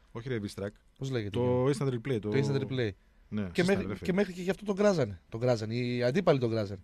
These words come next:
Speaker 1: Ε, ναι.
Speaker 2: Δηλαδή λέει ο άνθρωπος, «Παιδιά, ελάτε εδώ, αφού θεωρείτε ότι αδικούμαστε και, και δικήστε, ας βάλουμε αυτό το, το replay, θα το πληρώσω εγώ». Και πάλι τ' άκουγε.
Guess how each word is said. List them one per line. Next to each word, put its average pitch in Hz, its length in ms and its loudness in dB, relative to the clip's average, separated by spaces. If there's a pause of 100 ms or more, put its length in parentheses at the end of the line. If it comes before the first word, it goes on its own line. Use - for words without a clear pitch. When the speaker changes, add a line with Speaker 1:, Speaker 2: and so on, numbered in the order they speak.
Speaker 1:
Ε, 110 60 -12
ναι. 95 240 -6 (680)
Speaker 2:
Δηλαδή 120 220 -2
λέει 170 140 4
ο - 20 8
άνθρωπος, 170 280 0
«Παιδιά, 151 220 2
ελάτε 175 180 4
εδώ, 147 420 0
αφού 156 400 -2
θεωρείτε 160 340 0
ότι 143 120 -2
αδικούμαστε 131 560 -2
και, 113 280 -4
και 120 140 -4
δικήστε, 151 500 0 (440)
ας 165 140 -4
βάλουμε 196 260 4
αυτό 147 160 0
το, 135 240 2
το 135 100 -2 (120)
replay, 160 240 4 (360)
θα - 80 -8
το 180 80 0
πληρώσω 208 340 4
εγώ». 208 220 0 (220)
Και 170 120 -4
πάλι 226 220 0
τ' 233 60 0
άκουγε. 190 360 0